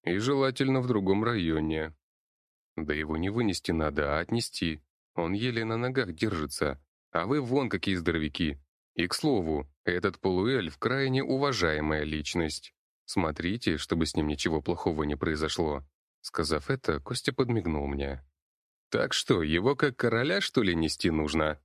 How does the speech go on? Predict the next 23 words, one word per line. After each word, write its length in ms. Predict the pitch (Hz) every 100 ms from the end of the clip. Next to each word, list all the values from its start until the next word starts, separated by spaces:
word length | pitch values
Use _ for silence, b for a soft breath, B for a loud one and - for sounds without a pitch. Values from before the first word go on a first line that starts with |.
| _ _ _ -
огрызнулся 640 | 82 82 85 80 69 - -
Эрк, 380 | 104 85 - - -
демонстративно 800 | 80 76 - - 76 113 135
сложив 400 | 123 98 85 80
руки 240 | 80 78 78
на 100 | 78
груди. 460 | 80 78 73 67 - _ _ _ _ _ _ -
Костя 400 | 82 82 - 127
нехорошо 560 | 123 101 82 76 87
сощурился, 920 | 76 85 - 117 76 71 - 73 71 _ _
и 100 | 80
я 160 | 73 73
подумал, 480 | 76 104 104 73 69
что 220 | - 76
он 140 | 71
сейчас 420 | - 78 82 80
начнёт 460 | 82 76 80 80 -
в 120 | 78
них 180 | 73 76
стрелять. 580 | - 82 73 69 - - _ _ _ _ _ _ _ -
«Не 240 | 78 90
как 340 | - 139 117 -
короля», 640 | - 80 73 71 69 65